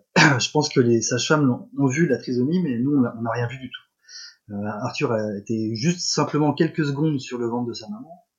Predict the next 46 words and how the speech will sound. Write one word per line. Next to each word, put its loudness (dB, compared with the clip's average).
Ensuite, -8
il 0
a 2
été 0
emmené, 0
euh, -6
dans -4
une -6
salle 0
pour, -14
euh, -12
être -12
nettoyé, -2
tout -16
ça, -14
à -10
part. -2
Donc, -14
on -6
ne -2
le -10
voyait -4
pas. 2
Moi, 4
j'ai 0
demandé 4
à 4
pouvoir -4
avoir -8
accès. -2
Ça -12
a -8
été, -4
euh, -10
accepté, 2
mais 2
il 0
a -8
fallu -4
que -2
je, -4
que -10
j'insiste 0
un 0
petit -4
peu. -6